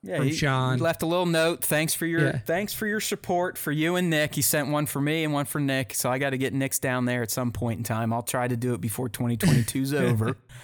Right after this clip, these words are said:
Speaker 1: Uh, but that's much appreciative. That's the first time I think we've actually had someone that we talked about on the show, uh, you know, sent, no, uh, s-, no, you've bought stuff,
Speaker 2: I bought,
Speaker 1: I
Speaker 2: yeah,
Speaker 1: think,
Speaker 2: I
Speaker 1: from
Speaker 2: bought, I
Speaker 1: everyone.
Speaker 2: bought a lot of stuff, and then,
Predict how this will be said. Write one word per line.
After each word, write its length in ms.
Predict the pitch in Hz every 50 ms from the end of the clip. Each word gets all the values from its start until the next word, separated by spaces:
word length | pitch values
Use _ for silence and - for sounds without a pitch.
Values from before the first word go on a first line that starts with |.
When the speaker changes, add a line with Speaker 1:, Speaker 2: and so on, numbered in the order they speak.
| - - - - - - - 131 131 123
Speaker 1:
Uh, 220 | 147 139 135 135
but 60 | 139
that's 200 | 147 160 160 - 165
much 220 | 165 165 - -
appreciative. 680 | - - 180 165 156 143 - - 127 117 110 107 107 110
That's 300 | 123 135 131 131 - -
the 80 | 143
first 300 | - - 151 147 143 - -
time 200 | 151 143 139 135
I 60 | 131
think 280 | - - 143 135 - -
we've 240 | 135 127 117 117 -
actually 380 | - 131 135 131 - - 135 123
had 240 | 131 131 131 127 123
someone 340 | - - 127 127 123 123 120
that 140 | 120 107 101
we 100 | 127 113
talked 300 | - - 123 123 110 -
about 180 | 131 127 123
on 80 | 120 117
the 60 | 110
show, 500 | 104 - - 131 123 120 120 110 110 104 - - - - - - - _ _ _ -
uh, 400 | 147 117 107 104 104 110 110 - -
you 160 | 107 117 127
know, 80 | 113 113
sent, 300 | 104 - - 139 135 -
no, 320 | 202 247 247 214 208 196 156 - - _ _ _ _ _ _ _ _ _ _ _ _ -
uh, 400 | - 147 143 143 143 139 135 135
s-, 600 | 135 - - - - - - - - - - - -
no, 440 | 196 185 185 175 170 170 165 160 -
you've 220 | - 139 147 151 - -
bought 260 | 139 131 135 127 -
stuff, 200 | - - 185 190
Speaker 2:
I 40 | 165
bought, 200 | 165 165 165 180
Speaker 1:
I 20 |
Speaker 2:
yeah, 120 | 170 170 160
Speaker 1:
think, 100 | 151 151
Speaker 2:
I 40 | 156
Speaker 1:
from 100 | - -
Speaker 2:
bought, 80 | - 113
I 40 | -
Speaker 1:
everyone. 140 | - - 110
Speaker 2:
bought 200 | 104 107 107 104
a 40 | 165
lot 160 | 143 135 127 123
of 60 | 120
stuff, 340 | - - 139 131 131 - -
and 120 | 151 143
then, 240 | 143 143 143 143